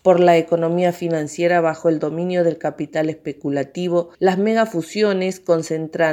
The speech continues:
más que nunca el dominio sobre los sistemas alimentarios. Hay una nueva fórmula del neoliberalismo combinado con discurso de odio en los que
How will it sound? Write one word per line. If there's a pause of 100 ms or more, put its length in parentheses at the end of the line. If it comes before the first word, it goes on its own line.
(160)
más
que
nunca
el
dominio (160)
sobre
los
sistemas
alimentarios. (280)
Hay
una
nueva
fórmula
del
neoliberalismo
combinado
con
discurso
de
odio
en
los
que